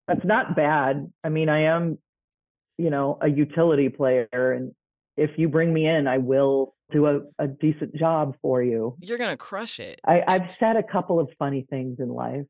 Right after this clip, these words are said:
Speaker 1: you know. I, I
Speaker 2: <laughs>
Speaker 1: sometimes I can be funny. So, yeah, I don't know. I'm just lucky anybody pays attention to me, Ashley. I'm,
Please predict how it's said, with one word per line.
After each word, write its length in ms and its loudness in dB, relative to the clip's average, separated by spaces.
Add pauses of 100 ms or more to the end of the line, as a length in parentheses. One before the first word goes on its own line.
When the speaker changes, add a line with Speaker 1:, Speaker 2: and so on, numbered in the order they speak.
Speaker 1:
you 80 -6
know. 100 -6
I, 140 -6
I 680 -12 (800)
Speaker 2:
<laughs> 120 -12
Speaker 1:
sometimes 460 0
I 80 0
can 160 -4
be 220 0
funny. 480 -2
So, 180 4
yeah, 400 2 (100)
I 100 2
don't 80 2
know. 100 2
I'm 120 2
just 140 -2
lucky 260 2
anybody 240 2
pays 220 -2
attention 380 -4
to 40 -4
me, 140 -6
Ashley. 400 -8
I'm, 140 -6